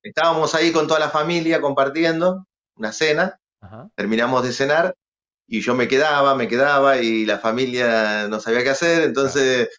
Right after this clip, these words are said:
Speaker 2: ¿Qué pasa que te pide
Speaker 1: este,
Speaker 2: se me va?
Speaker 1: Claro. <laughs> En un momento, bueno, este, quedamos solos,
Speaker 2: Ujú.
Speaker 1: eh, la familia se dio cuenta ahí de un, esa situación, quedamos solos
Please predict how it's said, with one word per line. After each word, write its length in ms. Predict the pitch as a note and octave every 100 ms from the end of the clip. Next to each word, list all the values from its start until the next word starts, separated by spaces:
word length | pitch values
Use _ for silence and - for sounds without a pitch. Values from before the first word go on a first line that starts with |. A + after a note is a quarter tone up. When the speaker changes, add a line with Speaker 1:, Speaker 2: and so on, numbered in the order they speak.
| _
Speaker 2:
¿Qué 80 | F3
pasa 260 | - F3 B2
que 80 |
te 100 | G#2+
pide 200 | - A2+
Speaker 1:
este, 80 | G2+
Speaker 2:
se 120 | G2+
me 120 | G2 B2+
va? 260 | C3 C3 - _ _ - - _ - _ _ _ _ -
Speaker 1:
Claro. 300 | - F4+ - D#5 -
<laughs> 600 | G#3 - F#3+ - - - - - - - - - -
En 200 | A2+ A#2
un 80 | C3
momento, 600 | C3 C3 C#3+ C#3 D3+ C#3+
bueno, 360 | C#3 C3 A2+ A2
este, 640 | G#2 - G#2+ G2+ G2 F#2+
quedamos 380 | A2+ B2+ C3 B2+
solos, 600 | D#3+ E3 D#3+ - - _ _
Speaker 2:
Ujú. 240 | _ F2 G2+
Speaker 1:
eh, 60 |
la 100 | G2
familia 380 | F#2+ G#2 A#2 A#2+
se 100 | A2
dio 160 | A2+ A2
cuenta 320 | C#3 C#3 A#2+
ahí 140 | C3
de 80 | B2+
un, 460 | A#2+ A#2 A2 G#2+ G#2 -
esa 220 | A2 A2+
situación, 640 | B2+ A#2+ B2+ C3+ D3+ F3 F#3 _ _ _ _ -
quedamos 320 | A2 A#2 A2+
solos 420 | C3 C3+ D3 D3